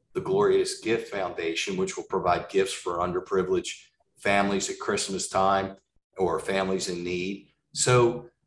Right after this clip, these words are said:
in a strange kind of way, this woman who lived a very quiet life, who worked a job that doesn't get a lot of fanfare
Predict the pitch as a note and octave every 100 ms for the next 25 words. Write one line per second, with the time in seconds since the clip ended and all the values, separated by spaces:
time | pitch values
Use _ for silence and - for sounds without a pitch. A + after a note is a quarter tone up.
0 | _ _ _ _ B2 B2+ A#2+ A2+ - _
1 | - - C3+ D3+ C#3+ - C#3 A2+ A2 C3
2 | B2 G2+ F#2 - _ _ - A#2+ A#2 -
3 | - _ _ _ - G#2+ B2 B2+ A#2 A2
4 | G#2 A2+ A2 A2 - F2+ G2 A2 G#2+ A2
5 | A2+ - F#2+ F2 F#2 - _ - A#2 G#2
6 | A2+ A2+ - - G2+ F#2 G2+ G2 A2 A2
7 | G2+ F#2 G2+ A2 A2 G#2+ G#2 G#2 - _
8 | _ - F#2 G2 A#2+ B2+ G#2+ F#2+ - F#2
9 | F#2 -